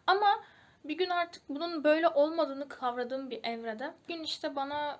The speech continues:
böyle davranan arkadaşın, en yakın arkadaşına bu konuyu açtım. Dedim ki, "Ben böyle böyle hissediyorum.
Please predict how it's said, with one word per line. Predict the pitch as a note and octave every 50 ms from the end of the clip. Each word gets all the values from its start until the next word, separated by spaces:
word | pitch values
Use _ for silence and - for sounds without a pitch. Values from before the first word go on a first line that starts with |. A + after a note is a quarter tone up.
| -
böyle | C4+ C#4 C#4 C#4 C4
davranan | C4 B3 A#3+ A#3+ - A#3+ A#3+ A#3+ B3 B3+ _ _ _ _ _ _ _ _ _ _ _ - _ _ _ _ _ _ -
arkadaşın, | - A#3+ A3 G#3+ A3 - A3 A3+ - - - D#4 E4 F#4 _ _ _ _ _ _ _ _
en | - D4
yakın | C#4 C4 B3+ B3+ B3+
arkadaşına | A#3+ A3+ A3+ A3+ _ A#3+ A#3 A3+ - - C#4 C#4+ D#4 D#4 D4+ -
bu | B3+
konuyu | - - B3+ B3+ C#4 D4+ D4 _
açtım. | - - - - - - A3+ A3+ - _
Dedim | C4+ C#4 C#4 C#4+ C#4 C4
ki, | - - G3+ G#3 G#3+ - - - - - - - _ _
"Ben | C#4 D4 D4 D4 - _ _ _
böyle | - C#4 C#4+ C#4+ C#4+ C#4 C4+
böyle | C4+ C4+ C4+ B3+ A#3
hissediyorum. | A#3 - - - - - A3 G3+ - G#3+ G#3 G#3+ A3 A#3 B3+